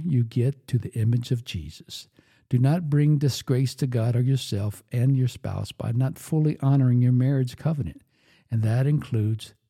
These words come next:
the fellowship portion. When you put little effort into fellowship with your spouse, it can devastate the marriage relationship.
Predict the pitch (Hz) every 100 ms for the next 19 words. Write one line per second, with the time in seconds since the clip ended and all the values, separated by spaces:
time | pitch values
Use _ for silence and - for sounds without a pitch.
0 | _ 107 - 110 104 - - - - -
1 | - - - _ _ _ _ _ _ _
2 | _ _ _ _ _ _ _ _ _ _
3 | 135 151 165 196 - 170 - 151 147 139
4 | 135 120 117 147 127 117 120 110 104 -
5 | - 113 101 - 139 117 98 107 131 156
6 | 120 - 98 101 101 95 104 127 104 -
7 | 95 123 - 87 - -